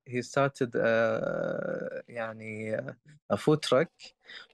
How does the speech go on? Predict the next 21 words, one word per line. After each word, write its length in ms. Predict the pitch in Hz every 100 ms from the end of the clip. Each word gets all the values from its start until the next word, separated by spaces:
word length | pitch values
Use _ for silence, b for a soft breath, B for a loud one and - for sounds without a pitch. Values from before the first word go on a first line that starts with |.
| -
و، 1000 | - 123 131 127 123 123 123 120 123 123 117
آه، 580 | - - - - - -
he 160 | 123
started 400 | 127 151 143 -
selling، 540 | 127 - 143 151 151 147 - 117
آم، 460 | 123 117 113 117 - _ _ -
Mexican 480 | 127 143 - 131 127
food. 480 | 110 113 107 _ - _ _
اللي 280 | 117 113 123
هو، 340 | 120 127 123 120
آه، 260 | 101 - -
يعني 320 | 120 120 120
it 40 | 120
was 180 | 135 113
very 300 | 120 139 139
common 360 | 135 135 139
for 280 | 131 127 120
students 480 | - - 127 123 123
who 220 | - 120
studied 580 | - 123 117 117 113
in 60 | 113